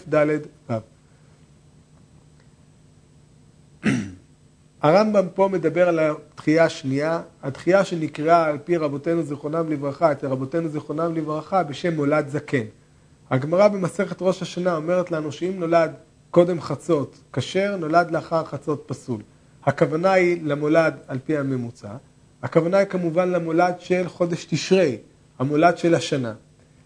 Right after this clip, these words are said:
למה דוחים את הדחייה הזו? גם זה יוסבר ב-, בהמשך ה-, בהמשך הדברים. בכל מקרה, חצי היום,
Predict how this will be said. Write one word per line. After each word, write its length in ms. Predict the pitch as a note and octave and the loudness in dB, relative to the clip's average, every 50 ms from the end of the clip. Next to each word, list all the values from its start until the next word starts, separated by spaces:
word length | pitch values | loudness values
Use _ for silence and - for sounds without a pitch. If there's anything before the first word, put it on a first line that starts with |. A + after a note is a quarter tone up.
| _ - - | _ -2 4
למה 340 | D3 G3 A3+ A#3 A3 G#3+ F#3+ | 6 6 8 6 6 0 -2
דוחים 420 | D#3 D3+ D#3+ - - G#3 F#3+ F3 | -2 -2 -4 -2 -2 -4 -2 -2
את 120 | E3 - | -2 -2
הדחייה 420 | D#3 C#3+ - - D#3+ E3 F#3 G3+ A3 | -4 -4 -4 -6 -4 0 2 2 2
הזו? 400 | A3+ G#3+ A3+ B3+ B3+ C4 C4+ C#4 - - _ _ _ _ _ - | 2 2 2 0 0 0 -2 -6 -8 -16 _ _ _ _ _ 0
גם 260 | - G3 G#3 G#3 G#3 | 2 2 4 4 0
זה 280 | G#3 G3 A3+ A3+ A3 G#3+ | -4 -4 -4 -4 -2 -2
יוסבר 460 | F#3+ E3+ D3+ D3 E3+ F#3+ F#3 F3+ F3 D#3+ | -2 -2 -4 0 2 2 2 2 0 -2
ב-, 320 | D3+ D3+ D3+ D3+ D3+ D3+ D3 C#3 | -4 -4 -4 -4 -4 -6 -6 -6
בהמשך 440 | C#3 C#3+ C#3+ C3+ - - D#3 - D#3 | -6 -6 -6 -6 -6 -6 -6 -4 -2
ה-, 220 | D3 C#3 C3+ C3 C3 - _ _ _ _ - | -4 -2 -4 -6 -10 -12 _ _ _ _ -4
בהמשך 380 | C#3+ C#3 C3+ - - D3+ - D#3+ | -2 -2 -2 -2 -6 -8 -6 -6
הדברים. 500 | C#3 A#2+ A#2 A#2+ A2+ B2 F3+ A3+ B3+ B3+ - - - _ _ - | -8 -8 -8 -10 -6 -4 -2 -4 -4 -4 -8 -16 -20 _ _ -6
בכל 300 | C3+ C3 - - A3+ A3+ | -6 -6 -2 0 -2 0
מקרה, 380 | G3+ F3 D#3+ - F3+ G3 G#3 G3 | 0 -4 -6 -4 -4 -4 -4 -4
חצי 400 | - - D#3+ - - - G3 F#3 | -6 -8 -10 -10 -4 0 2 4
היום, 380 | E3+ E3+ F3 E3 D3 C3 B2 | 4 4 4 2 2 -6 -8